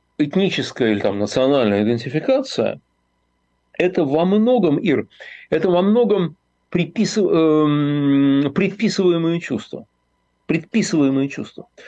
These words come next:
Что ты должен чувствовать? Понимаете? Вот, и, может, я приводил этот пример когда-нибудь.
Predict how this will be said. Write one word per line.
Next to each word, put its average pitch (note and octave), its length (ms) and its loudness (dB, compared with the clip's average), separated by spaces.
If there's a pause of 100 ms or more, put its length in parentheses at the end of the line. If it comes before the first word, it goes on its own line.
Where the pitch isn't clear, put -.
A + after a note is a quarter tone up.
(120)
Что - 280 -2
ты F3 140 0
должен F3 720 0 (240)
чувствовать? - 640 -6 (160)
Понимаете? E3+ 340 -2 (380)
Вот, C3 240 -2 (200)
и, - 40 0
может, C#3+ 280 0
я D3+ 100 2
приводил D3+ 420 0
этот - 120 -8
пример A#3 320 0
когда-нибудь. B2+ 460 0